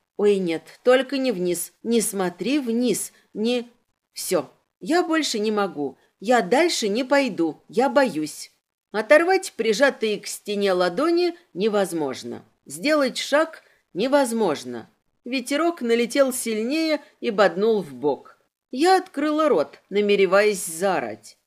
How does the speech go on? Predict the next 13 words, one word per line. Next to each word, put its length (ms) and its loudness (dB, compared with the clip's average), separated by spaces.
и 140 -2
закрыла. 640 -2
Представила, 800 0
как 200 -6
на 140 0
мой 180 2
крик 440 -4
из 180 -4
дома 320 2
выбегают 680 2
люди. 480 -4
И 120 -6
Марита, 680 -2